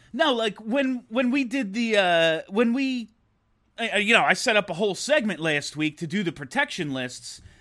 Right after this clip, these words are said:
and then we looked at it and we're like, "All right, so there's only one right answer here." And then, like, I got my friends texting me, like, "Oh, are they gonna do anything before the freeze?" And I'm just like, "I don't think so."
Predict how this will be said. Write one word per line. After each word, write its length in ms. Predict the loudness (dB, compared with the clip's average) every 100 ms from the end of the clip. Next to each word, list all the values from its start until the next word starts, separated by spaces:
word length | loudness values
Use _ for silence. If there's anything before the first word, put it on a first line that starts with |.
| _ _
and 160 | -2 0
then 200 | 2 2
we 100 | 0
looked 300 | 2 0 4
at 200 | 4 4
it 120 | 2
and 80 | 0
we're 80 | 0
like, 280 | 0 0 4
"All 140 | 6 8
right, 240 | 6 0
so 120 | -4
there's 200 | -2 -2
only 280 | -2 -2 -2
one 320 | -2 -2 0
right 240 | 2 2 0
answer 440 | -2 -4 -6 -6
here." 420 | -4 -6 -6 -10 _ _ _ -6
And 100 | -4
then, 100 | -2
like, 140 | 0
I 80 | 2
got 240 | 2 0 -2
my 120 | -6
friends 420 | -2 -2 0 -2
texting 400 | -4 -4 -4 -6
me, 140 | -2
like, 140 | -4 -4
"Oh, 40 | -4
are 100 | -4
they 100 | -4
gonna 180 | -4 -6
do 240 | -4 -4
anything 440 | -4 -6 -4 -4
before 320 | -4 -6 -6 -6
the 80 |
freeze?" 640 | -6 -4 -2 -2 -4 -8 -14 _ -20 _
And 120 | -6 -4
I'm 100 | -4
just 220 | -6 -4
like, 240 | -6 -4
"I 80 | -4
don't 220 | -2 -4
think 340 | -8 -2 -2 -2
so." 480 | -4 -2 -2 -6